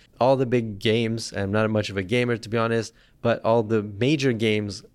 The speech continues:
a lot of them are there. And what Stadia gives you access to, like, if you're on a Mac, you can then play Windows P C-based games. It's really nice. If you've got a good internet connection, because you have to have an internet connection,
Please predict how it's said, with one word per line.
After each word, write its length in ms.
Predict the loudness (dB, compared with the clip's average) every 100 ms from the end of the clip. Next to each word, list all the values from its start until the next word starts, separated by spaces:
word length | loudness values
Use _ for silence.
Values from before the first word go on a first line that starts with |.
| -4
a 60 |
lot 200 | 0 2
of 120 | 0 0
them 220 | -2 -2
are 160 | -4 -4
there. 400 | 0 2 2 -2 _
And 140 | 0 2
what 160 | 2 0 -10
Stadia 400 | -8 0 2 2
gives 240 | 2 0 0
you 80 | 0
access 400 | 0 -2 -4 -2
to, 280 | 0 0
like, 280 | 0 -4 -4
if 100 | -8
you're 120 | -4
on 80 | -2
a 40 | -2
Mac, 360 | -2 -2 -6
you 80 | -10
can 160 | -6 -4
then 180 | -4
play 300 | -6 -6 -6
Windows 540 | -4 -4 2 2 2 -2
P 200 | -6 -6
C-based 540 | -4 -2 0 0 -4
games. 480 | -4 -2 -2 -6 -10 -12
It's 200 | -8 -6
really 180 | -2
nice. 360 | 0 0 0 -4 -12 _ _
If 80 | -6
you've 140 | -2
got 140 | 2 2
a 60 |
good 180 | 2 -2
internet 400 | 0 0 0 -2
connection, 520 | -2 -2 -2 -2 -2
because 320 | -4 -6 -6 -4
you 60 |
have 240 | -2 -2 -2
to 80 | -4
have 160 | -2
an 100 | -2
internet 340 | -2 0 -2 -2
connection, 580 | -4 -4 -2 -2 -2